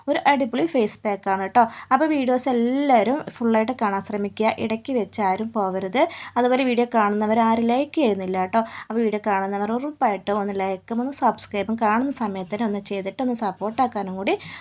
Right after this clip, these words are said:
മറന്നു പോവരുത് കേട്ടോ. അപ്പോൾ ആദ്യമായിട്ട് കാണുന്ന കൂട്ടുകാരാണെങ്കിലും സബ്സ്ക്രൈബ് ചെയ്ത് കാണുന്ന കൂട്ടുകാരാണെങ്കിലും ഉറപ്പായിട്ടും ഒന്ന് ലൈക്കും സബ്സ്ക്രൈബും കൂടി ചെയ്യുക കേട്ടോ.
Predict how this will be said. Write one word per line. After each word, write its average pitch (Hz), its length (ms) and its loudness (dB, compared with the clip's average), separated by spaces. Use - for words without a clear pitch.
മറന്നു 220 300 2
പോവരുത് 190 440 -4
കേട്ടോ. 202 240 4
അപ്പോൾ 208 200 0
ആദ്യമായിട്ട് 208 340 -2
കാണുന്ന 233 280 2
കൂട്ടുകാരാണെങ്കിലും 233 840 2
സബ്സ്ക്രൈബ് 240 600 -2
ചെയ്ത് 226 240 0
കാണുന്ന 202 320 -2
കൂട്ടുകാരാണെങ്കിലും 220 760 0
ഉറപ്പായിട്ടും 254 460 0
ഒന്ന് 196 140 -4
ലൈക്കും 196 300 -2
സബ്സ്ക്രൈബും 202 600 -2
കൂടി 247 160 -4
ചെയ്യുക 196 280 -2
കേട്ടോ. 220 240 4